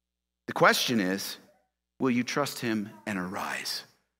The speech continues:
We're not here to play church. Will you trust him and arise? It's where it all starts. Courageous faith believes God will do what he said. Do you?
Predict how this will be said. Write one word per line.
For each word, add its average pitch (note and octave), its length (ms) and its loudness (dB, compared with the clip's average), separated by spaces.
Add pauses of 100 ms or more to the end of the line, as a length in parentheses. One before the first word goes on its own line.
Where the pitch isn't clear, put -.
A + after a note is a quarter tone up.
(560)
We're B2 100 0
not D3 180 2
here C#3+ 160 0
to C3+ 80 -2
play A2+ 280 -2
church. - 540 -6 (1200)
Will A#2+ 140 2
you A#2 160 2
trust C#3 440 2
him G#2+ 240 0
and G#2 140 0
arise? D2+ 500 -2
It's - 140 -8
where A2 180 4
it - 20 4
all F#2 120 2
starts. C#2+ 340 -4 (220)
Courageous G3 760 6 (200)
faith E3 420 4
believes D3 320 4
God D3+ 300 8
will D3 100 4
do C3+ 200 4
what C3+ 100 6
he B2+ 60 4
said. A2 360 4 (1400)
Do C3 100 0
you? C3 340 4